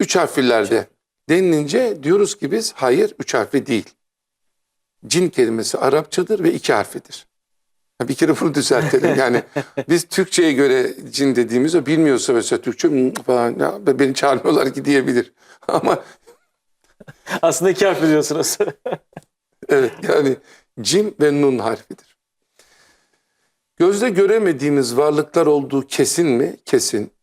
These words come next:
Speaker 1: Bir şekilde bizim alemimize kendi varlıklarını fizik şartlarında bile gösteriyorlar mı? Gösteriyorlar.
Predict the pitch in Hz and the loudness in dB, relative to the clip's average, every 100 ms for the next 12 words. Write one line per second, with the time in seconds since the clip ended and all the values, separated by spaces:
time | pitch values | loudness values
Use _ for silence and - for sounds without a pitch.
0 | _ - 117 233 214 185 - 165 156 151 | _ -10 -2 0 0 -2 0 0 2 0
1 | 143 156 165 - 143 143 147 143 143 127 | -2 -2 -2 0 0 2 2 2 0 0
2 | 135 151 - 139 139 165 139 139 131 135 | 0 -2 -2 -2 2 2 2 0 2 -2
3 | - 135 135 131 - 131 117 156 143 127 | 0 0 2 -2 -2 -4 -4 -2 -2 -2
4 | - 135 139 135 135 127 123 127 - 139 | 0 2 4 2 2 0 2 -2 0 -2
5 | 127 156 143 107 110 170 - _ 135 127 | 2 2 2 0 -2 -4 -10 _ 0 0
6 | - 131 110 104 101 - | 2 0 2 0 -2 -12